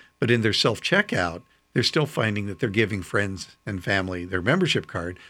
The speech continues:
So some of them, I won't mention names, but there's a particular one now that's gonna start requiring to also have a photo I D in addition to the membership card, because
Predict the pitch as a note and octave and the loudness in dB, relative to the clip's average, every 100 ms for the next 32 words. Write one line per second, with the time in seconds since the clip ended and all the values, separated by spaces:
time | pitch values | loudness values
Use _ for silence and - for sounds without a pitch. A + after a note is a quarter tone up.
0 | - - G#2 G3+ A#3+ C3 G#2+ D3+ G#2+ G#2 | -4 2 4 4 4 4 2 0 0 2
1 | A2 G#2+ A2+ - G#2 A2 D#3+ F#2+ G#2+ - | 0 0 2 2 2 2 2 0 -4 -6
2 | A2 A2+ A2+ - - G#3+ C#3+ A2 G2 F#2+ | -2 -2 -2 -4 -2 0 0 0 0 -2
3 | F#2+ F#2 A2 - - F3 - G2+ - G#2+ | -4 -6 -10 -14 -4 -2 0 0 0 -2
4 | - - A2+ A2+ F#2+ G#2+ F#2+ F#2 - F2 | -2 -4 -2 -2 0 0 -2 -2 -2 -2
5 | F#2 G#2 A2+ - F#2+ F#2 G2+ A2+ A2 D3 | -4 -4 -4 -2 0 2 4 4 4 2
6 | G2+ F2 - _ _ - A2+ A2 G#2+ F#2+ | 0 -6 -12 _ _ -2 2 4 4 4
7 | A#2 G2 A#2+ G3 A3+ A#2 A#2 D#2+ F#2+ E2+ | 2 2 2 2 2 2 0 -2 -6 -6
8 | B2 E3+ C#3+ A2 A2 A#2 | -6 -4 0 0 0 -4